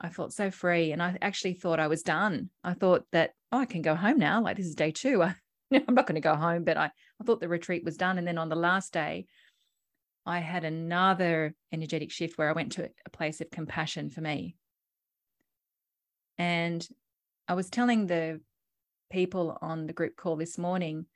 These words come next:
that one of the things that I was appreciating this week with my coach was, I said, "I've had some conversations, one with my son a few weeks ago, and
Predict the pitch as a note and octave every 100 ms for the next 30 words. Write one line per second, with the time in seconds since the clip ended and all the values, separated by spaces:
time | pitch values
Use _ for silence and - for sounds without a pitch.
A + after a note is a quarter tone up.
0 | _ _ _ _ _ _ _ _ - F3+
1 | E3+ - - - _ _ _ _ _ _
2 | _ - G3 G3+ F#3 - E3+ E3+ F3 D#3+
3 | E3 E3 G3 G3 G#3 E3+ E3 D#3+ - E3
4 | D#3 - - _ F3 E3+ F3 G#3 - E3
5 | - - - - D#3+ D#3+ D3+ - - E3+
6 | E3+ F#3 F3+ F3 G#3 A3+ - C#4 D4 A3+
7 | F#3+ F#3 E3+ E3+ E3 D#3+ D#3 - F#3+ A3
8 | C4 B3 E3 E3+ E3+ D#3 G#3 D4 - _
9 | _ _ _ - - F3+ E3 - - E3
10 | D3+ G3+ C4+ _ _ _ _ - F3+ F3+